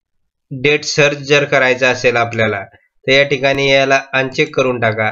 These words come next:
आणि आता आपल्याला date जर search करायची असेल, जसं आपण five type केल्यानंतर या ठिकाणी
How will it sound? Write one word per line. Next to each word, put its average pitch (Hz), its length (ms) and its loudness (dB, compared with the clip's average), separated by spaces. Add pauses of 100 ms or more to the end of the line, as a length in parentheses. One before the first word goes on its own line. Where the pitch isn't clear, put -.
(160)
आणि 131 220 2
आता 139 260 2
आपल्याला 135 380 2
date 135 360 -2
जर 139 200 0
search 127 420 -2
करायची 120 340 2
असेल, 117 520 -2
जसं 123 280 0
आपण 123 480 -2 (600)
five 147 320 -2
type 139 300 0
केल्यानंतर 127 680 -2 (580)
या 143 180 2
ठिकाणी 127 520 -2